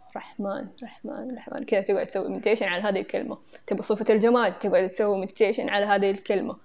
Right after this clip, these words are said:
أي صفة أنتوا تحسوا إنه تبغوها تكون فيكم، آه، جربوا تسووها مديتيش-، سووا meditation عليها. صراحة أنا حسيت إنه مرة interesting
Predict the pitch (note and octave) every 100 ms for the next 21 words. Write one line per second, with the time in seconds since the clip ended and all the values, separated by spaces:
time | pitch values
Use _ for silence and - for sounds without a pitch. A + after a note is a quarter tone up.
0 | - - - - C4+ C#4 - F#3+ B3+ -
1 | - A#3 - - B3+ A3+ A3 G3+ G3+ A3+
2 | G3 - A#3 G#3+ - G#3+ G#3+ C#4 D#4+ -
3 | - - - - - G#3 G3+ G3 - -
4 | A3 C4+ A#3+ G3+ G3 - G#3+ A3 B3+ C4
5 | D4+ C4+ A3 - B3 A#3+ - - B3+ G#3+
6 | G3+ G3 A3+ B3+ B3+ F3+ F#3 F#3+ A#3 -
7 | - - B3+ C4 C4+ C4+ C#4 C#4 A3 A3+
8 | B3 G#3 - B3+ B3 A3 - -